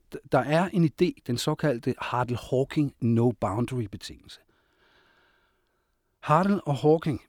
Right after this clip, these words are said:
beskriver i den forbindelse tidsrumsmangfoldigheden som værende euklidisk. Det vil sige, at de i virkeligheden arbejder med en model, hvor der er fire rumdimensioner,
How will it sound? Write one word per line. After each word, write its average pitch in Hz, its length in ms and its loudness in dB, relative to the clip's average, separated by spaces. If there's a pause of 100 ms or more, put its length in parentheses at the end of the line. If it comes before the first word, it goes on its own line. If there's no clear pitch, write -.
(100)
beskriver 160 480 2 (280)
i 139 80 -4
den 143 180 -2
forbindelse 127 560 -6
tidsrumsmangfoldigheden 123 1600 -4
som 101 240 -10
værende 98 400 -8
euklidisk. - 960 -6 (800)
Det 131 60 0
vil 135 80 0
sige, 139 300 -2
at 131 120 -10
de 123 220 -4
i 127 80 -4 (180)
virkeligheden 165 560 0
arbejder 135 420 -4
med 110 120 -2
en 104 80 -4
model, 110 340 -4 (100)
hvor 127 160 -8
der 107 100 -8
er 87 260 -12 (360)
fire 160 360 0 (500)
rumdimensioner, 131 760 -4